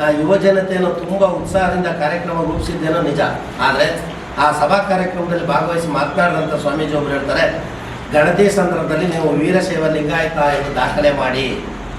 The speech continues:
ಅಂತ ಹೇಳಿದ್ದಾರೆ. ಹಾಗಾದ್ರೆ ನಮ್ಮ ಧರ್ಮ ವೀರಶೈವನೋ ಅಥವಾ ಲಿಂಗಾಯತನೋ, ಇದು ಒಂದು ರೀತಿ ಜಿಜ್ಞಾಸೆ ಉಂಟಾಗಿದೆ. ಹಾಗಾಗಿ ಮೊದಲ ಸಲ ಕರ್ನಾಟಕದ ಮಾನ್ಯ ಮುಖ್ಯಮಂತ್ರಿ ಸಿದ್ದರಾಮಯ್ಯನವರು ಮಾನ್ಯ ನಿವೃತ್ತ ನ್ಯಾಯಮೂರ್ತಿ ನಾಗಮೋಹನ್ ದಾಸ್ ಅವರ ಅಧ್ಯಕ್ಷತೆಯಲ್ಲಿ ಒಂದು ಆಯೋಗವನ್ನು ರಚನೆ ಮಾಡಿ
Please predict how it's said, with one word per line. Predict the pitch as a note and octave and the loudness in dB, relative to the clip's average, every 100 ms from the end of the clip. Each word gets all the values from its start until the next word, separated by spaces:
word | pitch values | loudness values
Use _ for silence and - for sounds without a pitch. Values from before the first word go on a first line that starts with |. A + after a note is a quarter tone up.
| - - - - | -10 -10 -8 -8
ಅಂತ | G3 F#3+ | 2 2
ಹೇಳಿದ್ದಾರೆ. | E3+ D#3 D#3+ - | 4 2 2 -2
ಹಾಗಾದ್ರೆ | D3 E3+ - D3+ - - - - - | 0 2 2 2 0 -6 -8 -8 0
ನಮ್ಮ | D#3+ G3+ | 4 6
ಧರ್ಮ | G3+ F#3+ F#3+ E3+ | 6 4 2 0
ವೀರಶೈವನೋ | F3+ - - G#3 G3 G3+ | 0 -2 0 2 4 4
ಅಥವಾ | G#3 G3 F3 | 2 0 -2
ಲಿಂಗಾಯತನೋ, | E3+ E3+ F3+ F3 E3+ D#3+ D#3+ - - - | -4 -2 -2 -2 -2 -4 -4 -8 -10 -6
ಇದು | F3 | 0
ಒಂದು | E3+ D#3+ | 0 0
ರೀತಿ | D#3+ - | -2 -2
ಜಿಜ್ಞಾಸೆ | C#3+ C#3+ F#3 F#3 E3+ | -2 0 0 2 -2
ಉಂಟಾಗಿದೆ. | C#3 B2 - - - - - - D3 | -2 -2 -2 -4 -6 -8 -10 -6 0
ಹಾಗಾಗಿ | D#3 E3 - - - - - - | 2 4 2 -4 -8 -10 -10 0
ಮೊದಲ | D3+ G#3 G#3+ | 4 4 4
ಸಲ | G#3 F#3+ F3+ - - - | 4 4 2 -4 -8 -6
ಕರ್ನಾಟಕದ | F3 G3 F#3 F3 | 0 0 0 -4
ಮಾನ್ಯ | D#3+ E3 D#3 | -2 -2 -4
ಮುಖ್ಯಮಂತ್ರಿ | D#3+ F3 E3+ E3 | -4 -2 -4 -4
ಸಿದ್ದರಾಮಯ್ಯನವರು | D3 - F3+ F3+ D#3+ D3+ D3 - - - - - - | -6 -4 -2 0 2 4 4 0 -6 -10 -12 -10 0
ಮಾನ್ಯ | D#3+ F3+ D#3+ | 2 4 4
ನಿವೃತ್ತ | D#3+ F#3+ - | 4 4 4
ನ್ಯಾಯಮೂರ್ತಿ | E3+ D#3 F3 F3 D#3 D3+ | 2 2 2 2 0 -2
ನಾಗಮೋಹನ್ | E3+ D#3+ E3 F3+ F3+ | -2 -2 2 2 2
ದಾಸ್ | - D3+ | 0 0
ಅವರ | D#3 | 2
ಅಧ್ಯಕ್ಷತೆಯಲ್ಲಿ | D3 D3 D#3+ D#3+ D#3 D3+ D3 - - - - - - | 2 2 -4 -4 -2 2 2 2 -4 -8 -10 -10 0
ಒಂದು | F#3+ F3 | 2 4
ಆಯೋಗವನ್ನು | C#3+ D3+ F#3+ F#3 D#3+ D3+ | 4 4 4 2 0 0
ರಚನೆ | D#3 D#3 D#3 | -2 -4 0
ಮಾಡಿ | D3 D#3 G3 | 0 0 -4